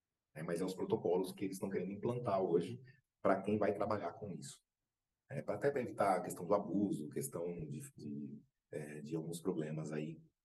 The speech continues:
pra até resguardar aí os terapeutas que vão utilizar. É, e recomendo a todos que queiram saber mais, tem os documentários, né, que eu já falei.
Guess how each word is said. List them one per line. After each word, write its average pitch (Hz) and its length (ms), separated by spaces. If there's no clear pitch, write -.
pra 98 400
até 87 720
resguardar 90 560
aí 80 320
os 82 180
terapeutas 80 500
que - 120
vão 78 120
utilizar. 78 500
É, 82 200
e 98 220
recomendo 135 380
a 160 40
todos 107 240
que - 100
queiram 98 200
saber 113 180
mais, 120 340
tem 104 120
os 98 80
documentários, 98 640
né, 95 100
que - 80
eu - 40
já 135 100
falei. 104 440